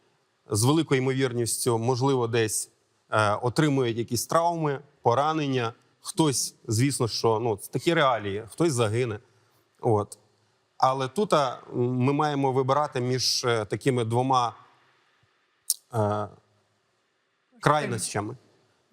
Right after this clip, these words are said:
Те, що або ми взагалі програємо цю війну і втратимо державність, і не буде відбудовувати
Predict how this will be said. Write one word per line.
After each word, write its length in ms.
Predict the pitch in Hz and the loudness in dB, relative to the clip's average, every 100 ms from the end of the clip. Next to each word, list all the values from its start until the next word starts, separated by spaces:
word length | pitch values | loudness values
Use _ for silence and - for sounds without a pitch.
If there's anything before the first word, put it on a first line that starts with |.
| - | -2
Те, 140 | 165 160 | 0 0
що 380 | - 143 113 - _ _ _ _ - | 0 2 0 -4 _ _ _ _ 0
або 520 | 135 135 160 175 147 - | 0 2 2 2 -4 -2
ми 320 | 127 156 156 | 2 2 2
взагалі 400 | 117 139 139 143 | 2 2 2 -2
програємо 600 | 135 131 127 127 120 120 | 0 0 2 0 0 -6
цю 140 | - 123 | -2 -2
війну 360 | 120 131 165 - _ | 0 0 -4 -8 _
і 60 | 131 | -4
втратимо 500 | 110 139 127 123 120 | 0 0 0 -2 0
державність, 640 | 120 113 139 156 147 - | 0 2 0 0 -2 -2
і 40 | 135 | 0
не 100 | 143 | 2
буде 320 | 147 139 131 - - | 2 0 -2 -8 -4
відбудовувати 1080 | 123 127 139 139 151 139 135 - 127 117 | -2 2 2 2 2 2 0 0 0 0